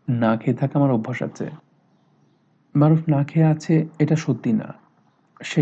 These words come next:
খাওয়া দাওয়া করেই ট্রেনে উঠেছে। না খাওয়ার কথা বলেছে কারণ ক্ষুধার্ত মানুষের প্রতি মেয়েদের এক ধরনের বিশেষ মমতা আছে। মমতা তৈরির এই সুযোগ নষ্ট করা ঠিক হবে না। "তোমার বাবা কেমন আছেন?"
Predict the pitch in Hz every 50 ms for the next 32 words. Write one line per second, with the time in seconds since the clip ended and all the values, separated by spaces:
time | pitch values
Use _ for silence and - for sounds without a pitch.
0 | 151 156 - - 131 131 131 127 139 139 135 135 - 127 123 123 120 120 - 120
1 | 110 110 - 113 - - _ - 139 - - - _ _ _ _ _ _ _ _
2 | _ _ - 131 120 120 117 117 - - 127 127 127 - 139 131 - - 131 135
3 | 139 135 135 - - 156 143 143 - - _ - - 143 143 143 143 139 - -
4 | 151 120 147 139 - - 143 139 139 139 139 139 - 151 - - 156 147 160 143
5 | 131 127 120 117 131 131 131 120 113 - 135 135 135 135 123 113 120 113 - 139
6 | 127 - - 120 113 113 110 107 110 104 - - - - - - - - _ _
7 | _ _ _ _ _ _ _ _ _ _ - 135 127 127 123 131 127 135 135 123
8 | 147 139 139 135 135 139 135 135 - 151 127 123 143 139 139 - - _ _ _
9 | - 139 135 127 123 - - 151 - 139 131 131 123 - - 113 110 - - -
10 | - - - - - - - _ _ _ _ _ _ _ _ _ _ _ _ _
11 | _ _ _ _ _ _ - 147 147 147 131 127 123 120 143 143 - 165 156 147
12 | 127 - - - - - -